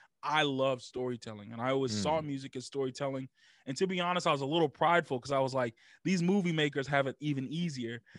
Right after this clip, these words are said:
Speaker 1: 'cause
Speaker 2: Mm-hmm.
Speaker 1: they get to use way more stuff," right? Like,
Speaker 2: Mm-hmm.
Speaker 1: <laughs> I just get, like, notes, and they get, like,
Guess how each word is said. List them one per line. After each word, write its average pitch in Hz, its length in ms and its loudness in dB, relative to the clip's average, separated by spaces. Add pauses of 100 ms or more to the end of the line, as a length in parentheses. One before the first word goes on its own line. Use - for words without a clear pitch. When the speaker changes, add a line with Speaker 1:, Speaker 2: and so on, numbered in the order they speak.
(140)
Speaker 1:
'cause - 100 -4
Speaker 2:
Mm-hmm. - 20 -2
Speaker 1:
they 185 100 6
get 185 160 4
to 156 80 -4
use 139 200 -2
way 151 220 4
more 143 200 -2
stuff," - 520 -4
right? 120 220 0
Like, 123 160 -2
Speaker 2:
Mm-hmm. 113 120 -2
Speaker 1:
<laughs> 151 200 -4 (260)
I 175 120 4
just 160 180 -6
get, 151 160 2
like, 131 200 -4
notes, 143 520 -2
and 127 140 -4
they 139 80 2
get, 131 280 -2
like, 98 240 -12